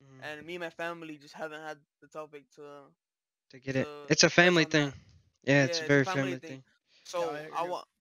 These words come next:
Speaker 2: I wanna get whatever my family gets, you know? I don't wanna,
Speaker 1: Mm-hmm.
Speaker 2: I don't wanna go and get it myself. I wanna
Speaker 1: Yeah.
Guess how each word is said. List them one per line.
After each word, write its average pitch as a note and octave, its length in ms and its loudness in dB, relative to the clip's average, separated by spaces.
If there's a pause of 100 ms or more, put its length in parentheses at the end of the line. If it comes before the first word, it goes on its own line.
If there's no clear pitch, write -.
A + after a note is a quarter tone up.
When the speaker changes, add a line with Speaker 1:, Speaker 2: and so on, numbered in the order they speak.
(300)
Speaker 2:
I E3 100 -2
wanna G3+ 260 -2
get G3 180 0
whatever F#3 300 0
my E3 140 -8
family F3+ 420 -6
gets, D3+ 260 -10
you D#3 80 -16
know? D#3+ 140 -8
I D#3+ 100 -4
don't F3 120 -8
wanna, F3 180 -8
Speaker 1:
Mm-hmm. D#3 340 -12
Speaker 2:
I D3+ 100 -14
don't E3 100 -14
wanna D#3+ 180 -14
go E3 220 -10
and D#3+ 100 -16
get E3 120 -6
it D#3+ 40 -14
myself. D#3 680 -12
I D3 60 -18
wanna D3+ 420 -14
Speaker 1:
Yeah. C3 60 -16